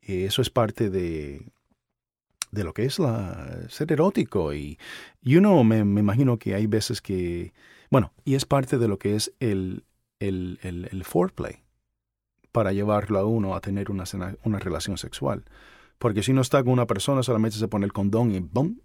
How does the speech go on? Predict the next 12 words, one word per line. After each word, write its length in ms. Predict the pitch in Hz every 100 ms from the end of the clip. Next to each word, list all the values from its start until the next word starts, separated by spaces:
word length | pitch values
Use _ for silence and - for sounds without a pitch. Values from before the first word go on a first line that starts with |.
| _ _
Le, 340 | 107 95 90 110
em, 80 | 101
hace 180 | 113 113
el 60 |
sexo. 360 | - 220 - 147
A 60 | 165
mí, 220 | 240 330 -
eh, 340 | - - - 131 -
eh, 160 | - - _
creo, 260 | 156 143
creo 300 | - 147 139
que, 320 | 131 120 101